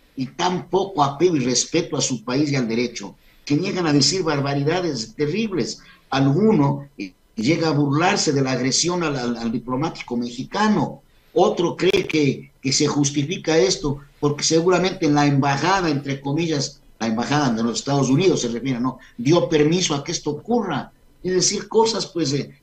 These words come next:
eh, sin nombre, ¿no? O, otros indican que es un refugio de delincuentes, la embajada ha perdido sus,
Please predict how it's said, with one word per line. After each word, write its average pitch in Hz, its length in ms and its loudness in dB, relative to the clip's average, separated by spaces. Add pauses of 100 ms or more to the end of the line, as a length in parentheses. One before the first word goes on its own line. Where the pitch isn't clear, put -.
eh, 151 140 -2
sin 208 380 2
nombre, 196 440 4
¿no? 156 260 -2 (420)
O, 127 340 2
otros 165 300 0
indican 143 440 2
que 139 120 -4
es 135 80 -2
un 151 100 -4
refugio 151 500 -2
de 139 60 2
delincuentes, 135 560 0
la 147 180 0
embajada 143 360 0
ha 135 80 -4
perdido 151 360 2
sus, 127 380 -4